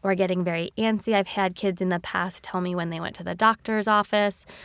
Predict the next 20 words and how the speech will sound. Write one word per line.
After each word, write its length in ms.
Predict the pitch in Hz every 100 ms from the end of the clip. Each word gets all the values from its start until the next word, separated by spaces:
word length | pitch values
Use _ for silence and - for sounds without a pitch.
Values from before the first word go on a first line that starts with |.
| - -
um, 240 | 170 165 185
or 160 | 180
when 160 | 170 170
a 80 | 170
test 400 | - 196 - 202
was 160 | 190
coming 320 | - 190 185
up 160 | 180 175
in 80 | 180
a 80 | 175
different 320 | 180 180 -
situation, 640 | 180 - 180 180 185 185 - - -
those 240 | 185 180 180
were 100 | 180
times 400 | - 180 190 180
where 80 |
they 140 | 196 -
used 240 | 202 -
their 100 | -
mindfulness. 760 | - - 208 - - - -